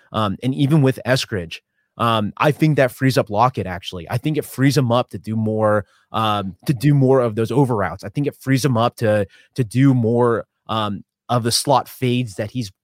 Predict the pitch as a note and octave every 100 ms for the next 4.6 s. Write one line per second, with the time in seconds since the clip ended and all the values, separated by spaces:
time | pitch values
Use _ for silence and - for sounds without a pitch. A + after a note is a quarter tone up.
0 | _ _ B2 A2+ - A2+ - A#2+ A#2+ F#2+
1 | A2 C3 A#2 D#2+ C#2+ _ - C3 A#2 -
2 | D3+ - - C#3 F#3 F3 C3 C#3+ A2 C#3
3 | C#3+ C3+ C3 F#2+ A2 G#2+ - _ _ -
4 | A2+ A2 - B2+ A2+